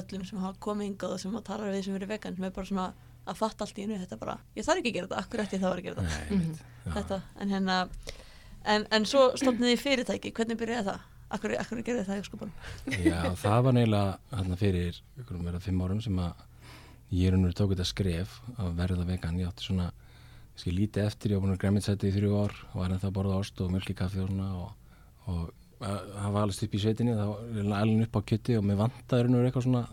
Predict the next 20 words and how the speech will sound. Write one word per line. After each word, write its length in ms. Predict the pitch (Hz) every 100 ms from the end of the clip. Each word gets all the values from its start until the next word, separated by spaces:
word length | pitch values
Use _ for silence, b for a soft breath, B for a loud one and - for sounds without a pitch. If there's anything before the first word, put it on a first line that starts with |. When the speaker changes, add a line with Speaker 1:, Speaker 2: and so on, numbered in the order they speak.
| 113
Speaker 2:
þannig, 320 | 117 147 151 -
það 180 | 110 107
var 80 |
Speaker 1:
Mhm. 40 | 110
Speaker 2:
lítið 180 | 110 117
úrval 220 | 131 120
þá. 140 | - 131 - - B B B B B B B B -
Þannig 160 | 92 90
að 60 |
við 80 | 92
vorum 120 | 98 95
svona 120 | 101
eitthvað 140 | 98 104
að 60 |
fara 140 | 101 98
að 60 |
leita 160 | 98 104
í 40 |
kringum 260 | 107 107 110
okkur, 160 | 107